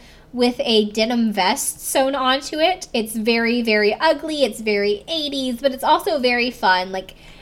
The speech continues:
very ironic hipster kind of wear that I could see someone finding in a thrift store and wearing, like, rocking. So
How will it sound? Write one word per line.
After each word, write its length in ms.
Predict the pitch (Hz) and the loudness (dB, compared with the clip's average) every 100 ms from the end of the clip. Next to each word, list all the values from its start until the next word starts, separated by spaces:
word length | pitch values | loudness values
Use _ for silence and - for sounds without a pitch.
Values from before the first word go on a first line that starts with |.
| - | 2
very 340 | 294 302 302 | 6 6 6
ironic 600 | 233 254 226 226 220 220 | 4 4 4 4 4 0
hipster 580 | - 233 220 - 226 208 | -2 -4 -4 -6 -6 -4
kind 240 | 226 208 | -2 -2
of 160 | 196 190 | -2 -2
wear 320 | 190 180 185 | -2 0 0
that 100 | 185 | 0
I 80 | 180 | -2
could 160 | 208 208 | -2 -4
see 160 | 214 | -4
someone 640 | 202 202 190 185 185 190 196 - - | -2 -4 -2 -4 -4 -6 -12 -18 -14
finding 420 | - 226 202 208 | -2 2 2 0
in 80 | 202 | -2
a 60 | 190 | -4
thrift 280 | 226 196 196 | -2 -4 -4
store 420 | - 220 196 185 | -6 -2 0 0
and 180 | 185 185 | -2 -2
wearing, 480 | 185 180 180 185 180 | 0 0 -2 -4 -10
like, 160 | 175 - | -14 -12
rocking. 880 | 240 220 175 185 202 175 185 185 | -6 -2 -2 -2 -4 -4 -6 -12
So 540 | - 208 185 180 180 | -6 -2 2 0 -2